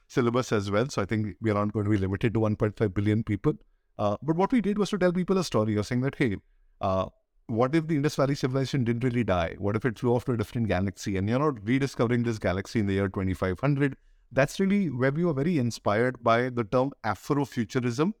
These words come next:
which is what the movie Black Panther did in, in its part one, where they kind of showed you the glorious past culture of Africa, but they also said Wakanda is the most futuristic city in the world. That duality created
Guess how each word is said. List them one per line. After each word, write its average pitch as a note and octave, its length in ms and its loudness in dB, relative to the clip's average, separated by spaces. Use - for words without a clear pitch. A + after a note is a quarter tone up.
which C3 140 -4
is C#3+ 140 -2
what C#3 240 2
the D#3 80 0
movie C3+ 300 0
Black G#2+ 420 -2
Panther B2+ 380 2
did G2+ 340 0
in, A2 360 0
in A2 160 0
its A2 140 -2
part F#2+ 280 -4
one, C#3+ 300 0
where C3+ 120 -2
they E3 120 -2
kind F#3+ 180 0
of A3+ 80 0
showed D#3+ 300 -2
you F#3+ 240 0
the D3 100 0
glorious C3+ 420 2
past B2+ 520 -2
culture A#2+ 480 0
of A2 240 -4
Africa, C#3 500 -4
but E3 120 2
they G3+ 80 4
also F#3+ 320 -2
said F#3+ 220 -2
Wakanda D3 460 0
is E3 120 0
the D#3+ 80 -2
most D3 240 -2
futuristic C3 480 -2
city G#2 240 -2
in F#2+ 100 0
the F#2 100 0
world. F2 240 -6
That C3+ 220 2
duality C3 640 2
created C#3+ 460 2